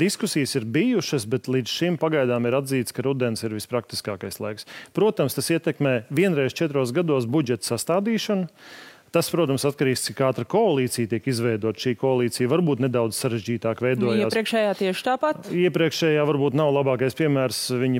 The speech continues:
Speaker 1: pat iestiepās jaunajā gadā.
Speaker 2: Jā, bet tā ir realitāte.
Speaker 1: Ā, bet, lai vai kā, ā, mums likumdošana sakārtot ir ļoti skaidri, un tā pēstecība tiek nodrošināta. Ā, ja gadījumā nav pieņemts budžets, Saeimai pienākums ir saņemt budžetu,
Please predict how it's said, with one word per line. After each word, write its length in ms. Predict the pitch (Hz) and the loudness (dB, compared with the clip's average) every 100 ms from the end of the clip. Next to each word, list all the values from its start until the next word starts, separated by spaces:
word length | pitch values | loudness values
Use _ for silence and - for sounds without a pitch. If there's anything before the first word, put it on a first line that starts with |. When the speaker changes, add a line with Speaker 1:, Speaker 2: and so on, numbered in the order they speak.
| 135 | 0
Speaker 1:
pat 160 | 131 | 0
iestiepās 540 | 135 - 120 123 117 139 | 0 0 -2 0 0 0
jaunajā 320 | 127 123 120 | 2 2 2
gadā. 240 | 170 170 139 | 2 2 0
Speaker 2:
Jā, 160 | 208 185 | -2 -4
bet 160 | 165 185 | -2 0
tā 80 | |
ir 120 | 208 294 | 2 2
realitāte. 260 | 156 139 | 0 -2
Speaker 1:
Ā, 400 | 127 127 131 127 117 117 143 151 | 0 2 4 2 -2 -8 -8 -2
bet, 400 | 143 143 143 - - - 151 | 2 2 0 -4 -10 -8 -2
lai 160 | 151 147 | 2 2
vai 140 | 139 135 | 2 0
kā, 220 | 147 117 85 | 0 0 -2
ā, 460 | - - 262 131 120 113 - - _ _ _ _ - 143 | -10 -16 -4 -2 0 -2 -6 -16 _ _ _ _ -4 -2
mums 240 | 127 - - - 147 | -2 -4 -10 -16 -4
likumdošana 560 | 185 - 151 143 143 - | -2 0 2 2 0 -2
sakārtot 560 | 175 165 135 139 123 | 0 0 0 0 -2
ir 80 | 135 151 | 0 0
ļoti 180 | 135 - | 0 -2
skaidri, 640 | - 135 143 180 190 160 | -2 2 2 2 2 2
un 160 | 143 127 | 2 0
tā 80 | |
pēstecība 640 | 120 156 143 156 - 135 113 131 | 0 0 2 -2 0 -2 0 -2
tiek 160 | - | 2
nodrošināta. 880 | 151 123 113 101 - 113 - - 330 | 0 0 -2 -6 -10 -12 -12 -18 -12
Ā, 240 | 170 120 120 117 - 226 - _ _ _ _ | -6 -2 0 -2 -4 -12 -20 _ _ _ _
ja 220 | 135 151 156 | 0 0 2
gadījumā 380 | 160 139 135 131 | 2 2 2 2
nav 140 | 131 | 0
pieņemts 380 | 143 135 127 104 | 2 2 0 0
budžets, 400 | 127 120 190 - | -2 0 0 -2
Saeimai 460 | - 165 143 131 117 | -4 0 2 2 0
pienākums 640 | - 147 131 120 123 117 135 | 0 0 2 0 -2 -2 -2
ir 60 | - | -2
saņemt 380 | 143 135 120 113 | 0 0 0 0
budžetu, 480 | 143 117 127 - | 0 0 -2 -2